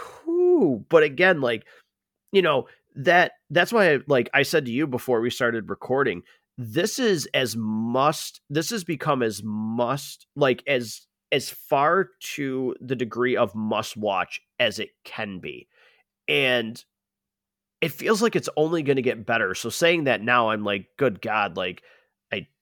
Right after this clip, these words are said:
need to contain my excitement, so to speak. But, like, I want, I want to be home on Sun-, well, you know, Friday night coming up, but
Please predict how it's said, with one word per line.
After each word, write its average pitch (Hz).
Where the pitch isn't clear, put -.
need 127
to 120
contain 117
my 87
excitement, 110
so 104
to 92
speak. 90
But, 123
like, 156
I 165
want, 123
I 160
want 143
to 170
be 127
home 113
on 123
Sun-, -
well, 101
you 110
know, 87
Friday 95
night 90
coming 92
up, 131
but -